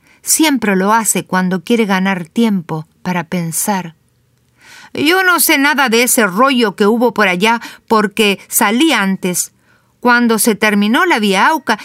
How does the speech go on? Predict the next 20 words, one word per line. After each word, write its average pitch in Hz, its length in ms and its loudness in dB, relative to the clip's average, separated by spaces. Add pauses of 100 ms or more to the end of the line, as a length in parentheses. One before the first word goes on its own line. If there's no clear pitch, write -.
yo 403 160 2
ya 359 120 2
no 240 120 2
estaba 214 640 0 (100)
en 196 180 0
el 185 140 0
Ecuador. 165 560 -2 (920)
Ah, 254 300 0
vale. 175 460 -2 (920)
Ernesto 247 500 0
cambia 202 320 0
de 175 120 -4
tema. 165 500 -6 (760)
Ya 254 100 2
está 302 240 -4
sintiendo 262 760 0
un 311 220 -4
poquito 247 540 -2
de 185 120 -4
culpa 233 560 -4